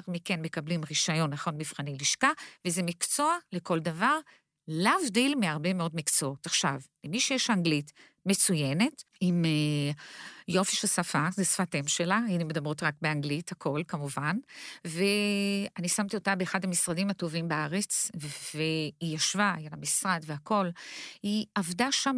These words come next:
בעיניי שנתיים, לכל היותר, אני חושבת שהיה מאלפיים ותשע עשרה, היא עזבה להייטק, לפיתוח עסקי בהייטק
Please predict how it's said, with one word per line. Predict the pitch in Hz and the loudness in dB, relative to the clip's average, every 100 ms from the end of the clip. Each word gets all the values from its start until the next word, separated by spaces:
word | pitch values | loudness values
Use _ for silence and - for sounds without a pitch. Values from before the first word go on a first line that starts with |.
| 190 | 2
בעיניי | 175 170 226 | 2 4 2
שנתיים, | - - - 175 - 233 277 285 285 277 196 | 2 -2 0 -2 2 2 2 -2 -4 -4 -6
לכל | 185 175 254 254 | -4 -2 0 2
היותר, | 208 180 - 220 196 | 2 2 0 0 -2
אני | 165 | -4
חושבת | - - 180 | -8 -8 -6
שהיה | 175 165 | -4 -4
מאלפיים | 151 147 165 147 | -6 -8 -8 -8
ותשע | 143 - - | -6 -4 -2
עשרה, | 214 - 285 330 339 - - - | 0 0 0 -2 -6 -10 -12 -2
היא | 247 | 0
עזבה | 208 233 | 4 4
להייטק, | 233 190 190 175 165 - 175 | 4 4 2 0 -6 -6 -4
לפיתוח | 170 - 202 - | -4 2 2 2
עסקי | 190 - 240 | 0 0 0
בהייטק | 180 151 151 139 - - - | 0 2 0 -2 -10 -14 -18